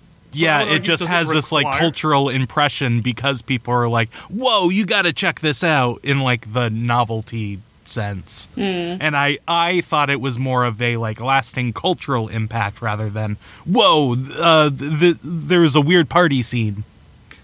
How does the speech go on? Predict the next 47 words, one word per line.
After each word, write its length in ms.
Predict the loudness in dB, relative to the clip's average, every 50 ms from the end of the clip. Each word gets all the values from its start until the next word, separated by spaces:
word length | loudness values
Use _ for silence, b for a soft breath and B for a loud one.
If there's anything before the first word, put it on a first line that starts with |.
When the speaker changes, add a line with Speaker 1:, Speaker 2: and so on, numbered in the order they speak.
| B B B _ _ -12 -6
Speaker 2:
I 100 | -2 0
would 100 | 0 2
argue 240 | 2 0 0 0 0
it 40 |
wouldn't 160 | 0 0 0 0
necessarily 340 | -2 -2 0 0 2 2
need 240 | 2 2 0 -2 -2
to 100 | -4 -6
push 260 | -2 -2 -2 -2 -2
the 160 | -4 -6 -4 -4
envelope. 460 | -4 -4 -4 -8 -10 -12 -12 -10 -6
Nothing 300 | -4 -2 -2 -2 0 0
ha-, 180 | 0 0 0 -2
it 100 | -4 -2
doesn't 160 | -2 0 0
have 100 | 0 0
to 80 | -2 -4
one-up 580 | -4 -2 -2 0 0 0 0 -2 -2 -4 -6 -6 -4
everything 420 | -2 -2 -2 -2 -4 -4 -4 -4 -4
to 100 | -4 -4
be 160 | -4 -4 -4
noteworthy 540 | -4 -6 -10 -8 -8 -6 -6 -6 -4 -6 -6
of, 120 | -6 -6
like, 180 | -6 -6 -6 -6 -8
someone 380 | -6 -2 0 0 0 0 2
did 160 | 2 2 2 2
it 120 | 0 0
better. 380 | 2 2 2 2 2 0 -2 -4
It's 100 | -4 -6
like, 160 | -8 -8 -8 -8
well, 180 | -6 -4 -2 -2
that's, 340 | -2 -2 -4 -4 -8 -10 B B B B B B B B -8
you 140 | -4 -2 -2
know, 60 | -2
you 80 | -2
can't 260 | -4 -2 -2 -2 -2 -2
compare 360 | -6 -6 -4 -2 0 0 -2
it 80 | -2 -4
to 120 | -4 -4
always 240 | -4 -4 -4 -4 -4
the 80 | -6 -4
best 280 | -2 -2 -2 -2 -4
in 80 | -6 -8
the 80 | -8
field 280 | -6 -4 -4 -4 -4 -6
of 100 | -8 -6
whatever 340 | -6 -6 -6 -6 -6 -8